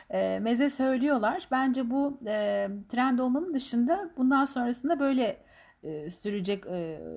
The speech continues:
bence. Hani bana öyle geliyor. Umarım Mezedora'da böyle güzel bir giriş olmuş olur. Belki doğru zaman bu zamandı,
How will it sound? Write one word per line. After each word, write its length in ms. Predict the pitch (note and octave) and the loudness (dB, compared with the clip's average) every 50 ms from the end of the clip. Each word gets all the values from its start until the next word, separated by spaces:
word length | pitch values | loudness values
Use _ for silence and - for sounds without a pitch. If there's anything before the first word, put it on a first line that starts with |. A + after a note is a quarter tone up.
| D#3 - D#3+ | -12 -10 -2
bence. 400 | E3+ F#3 E3+ E3+ E3+ E3 G#3 C4+ | 0 2 2 2 2 2 2 2
Hani 200 | C#4 A#3+ G3 F#3 | 2 2 0 0
bana 200 | G3+ G3+ G3+ G#3 | 0 0 2 2
öyle 240 | G3+ G#3+ A3 G#3 G3 | 2 2 2 0 0
geliyor. 420 | E3+ D#3+ E3+ D#3+ E3+ A3+ D4 F4+ G4 F4+ | 0 0 0 0 0 0 -2 -4 -2 0
Umarım 420 | D4+ B3+ B3+ C4 A#3+ D4 E4+ F4 - _ | 2 4 4 4 2 0 -2 -4 -8 _
Mezedora'da 800 | - A3+ A3 B3 B3+ A#3+ B3+ A#3 B3+ A#3+ A#3+ A3+ A#3+ E4 E4+ C#4 | -6 -2 0 2 2 2 0 0 0 0 0 2 2 2 2 4
böyle 380 | B3 A#3+ A#3 A#3 D4 D#4+ E4+ - - - - - - - _ | 2 0 0 0 0 -2 -4 -6 -12 -20 -20 -20 -20 -14 _
güzel 380 | - G#3+ G#3+ C4+ C#4 C4+ B3 B3+ | -8 0 2 4 4 4 2 0
bir 40 | C4+ | 0
giriş 320 | A3+ A#3 C#4 D#4+ D4+ - | 0 2 2 2 2 4
olmuş 260 | C#4 A#3 G3+ G3 - - | 2 2 2 2 0 0
olur. 120 | F#3+ F#3+ | 4 6
Belki 240 | A#3 C4 C4+ D4 C4 | 6 4 6 4 4
doğru 180 | D#4+ D#4+ E4 C#4+ | 4 4 4 4
zaman 300 | C4 C4 C4 D#4 E4+ E4 | 4 2 4 2 2 2
bu 60 | D#4+ | 2
zamandı, 600 | C4 C4 A#3 F#3+ F3 D#3+ D3+ C#3+ C3 C3+ C#3 | 2 2 2 2 2 0 0 -2 -4 -6 -8